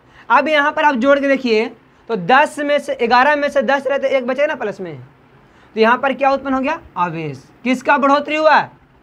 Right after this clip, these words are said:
यहाँ पर बढ़ा कौन अब? प्लस चार्ज ना बढ़ गया, प्लस ना बढ़ गया जी। तो इस पर धन आवेश उत्पन्न हो जाता है। क्या होता है? यदि अगर ये किसी से एक इलेक्ट्रॉन ले लिया होता,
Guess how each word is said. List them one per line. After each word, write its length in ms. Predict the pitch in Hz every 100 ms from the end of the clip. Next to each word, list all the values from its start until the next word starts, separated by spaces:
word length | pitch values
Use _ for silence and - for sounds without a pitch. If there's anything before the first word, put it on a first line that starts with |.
| _ _ _
यहाँ 220 | 190 226 254
पर 120 | 269
बढ़ा 240 | 262 269
कौन 180 | 294 311
अब? 220 | 302 214 135 _ _ -
प्लस 200 | 214 262
चार्ज 240 | 285 285
ना 60 | 311
बढ़ 140 | 294
गया, 240 | 277 311 262 131 - - - _ _
प्लस 220 | 202 269 285
ना 80 |
बढ़ 100 | 311
गया 100 | 294 277
जी। 240 | 311 240 131 _ _ -
तो 60 |
इस 140 | 233 226
पर 180 | 262 254
धन 320 | 175 220 269
आवेश 360 | 240 220 220 220
उत्पन्न 220 | 185 196
हो 60 | 185
जाता 160 | 175
है। 60 | 170
क्या 120 | 214
होता 160 | 226 254
है? 240 | 277 392 403 - - - - - - _ - - -
यदि 680 | 190 214 269 320 302 254 - _ _ _ _ _ _ _ -
अगर 380 | 254 247 330
ये 180 | 330 339 339
किसी 380 | 269 277 330 330
से 180 | 311
एक 420 | 320 294 294 311 302
इलेक्ट्रॉन 320 | 294 302 311
ले 220 | 285 277
लिया 220 | 277 269 254
होता, 380 | 233 233 175